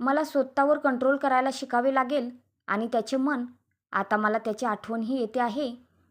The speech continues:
पण, पण काय, आज येतोय ना, दिखा दो अपना जादू." "मी बनवू पुलाव, मला सांग काय कसं करायचं?" सोना अडखळत म्हणाली. "हो," मिनल हसून म्हणाली.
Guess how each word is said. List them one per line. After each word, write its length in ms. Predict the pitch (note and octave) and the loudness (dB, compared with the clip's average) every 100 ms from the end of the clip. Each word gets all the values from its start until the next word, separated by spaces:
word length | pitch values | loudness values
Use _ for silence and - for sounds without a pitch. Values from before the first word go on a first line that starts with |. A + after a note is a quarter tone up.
| _ | _
पण, 280 | D4+ D4 C4+ C#4 _ _ _ _ - | 2 2 0 -6 _ _ _ _ 0
पण 180 | B3+ C#4 | 2 4
काय, 300 | C#4+ C#4+ B3+ C4 - | 4 4 2 -4 0
आज 200 | C4 C4+ | 2 2
येतोय 280 | B3 C#4 | 2 2
ना, 220 | D4+ D#4 C#4 - _ - | 2 0 -4 -10 _ -8
दिखा 320 | C4 C4+ D4+ | -6 -2 2
दो 100 | D#4+ | 4
अपना 300 | D4+ C#4+ C#4+ | 4 2 2
जादू." 420 | B3+ B3 C4 B3 B3 _ _ _ _ _ A#3 | 2 2 0 -4 -8 _ _ _ _ _ 0
"मी 140 | C#4+ | 2
बनवू 320 | C#4 C4 D4 | 4 4 2
पुलाव, 400 | D#4 C#4+ C#4 C#4 C#4 - - - _ | 2 4 4 4 -2 -14 -20 -20 _
मला 260 | G#3+ A3 B3 | 0 2 2
सांग 280 | B3 C4+ B3 B3 | 2 0 0 0
काय 180 | A3+ A#3 | 2 4
कसं 260 | B3+ B3 | 0 -4
करायचं?" 580 | C4+ A#3+ A3 A#3+ C#4 A3+ A#3 _ _ _ - | 0 2 2 0 -4 -4 -8 _ _ _ -8
सोना 220 | A#3 G#3 | -4 -2
अडखळत 500 | A3+ G#3 G#3 A3 A#3+ | 0 -2 -2 -6 -4
म्हणाली. 420 | B3 G#3 C4 C4+ A3+ _ _ _ - | -4 -4 -4 -6 -10 _ _ _ -4
"हो," 280 | C4+ D4 C4+ C4 _ - - | 4 4 4 -4 _ -16 -6
मिनल 300 | G#3+ G#3 A3 | -2 -2 -2
हसून 300 | A3 A3+ A#3+ | -6 -4 -4
म्हणाली. 460 | A#3 G#3+ C4+ C#4 | -2 -2 -4 -6